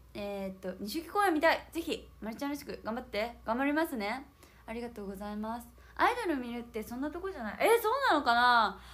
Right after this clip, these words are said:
そうなんかな？パカってね。ありがとうございます。だから、あ、ありがと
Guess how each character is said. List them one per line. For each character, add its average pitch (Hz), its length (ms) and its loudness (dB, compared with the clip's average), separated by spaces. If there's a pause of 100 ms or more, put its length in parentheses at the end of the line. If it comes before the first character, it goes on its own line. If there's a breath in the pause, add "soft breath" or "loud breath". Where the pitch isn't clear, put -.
(160 loud breath)
そ 403 240 -4
う 403 40 0
な 294 120 4
ん 233 40 -6
か 220 100 0
な？ 202 380 0
パ 214 100 -14
カ 247 80 -6
っ 269 80 -4
て - 120 -10
ね。 180 200 -6
あ 202 60 -6
り 214 80 -4
が 208 80 -6
と 202 120 -6
う - 20 -6
ご 196 60 -6
ざ 202 100 -8
い 196 60 -6
ま 233 200 -2
す。 - 160 -14 (480 loud breath)
だ 285 100 -4
か 320 120 2
ら、 247 180 2
あ、 277 120 0
あ 392 60 -2
り 403 100 -4
が 427 120 -6
と 392 360 -6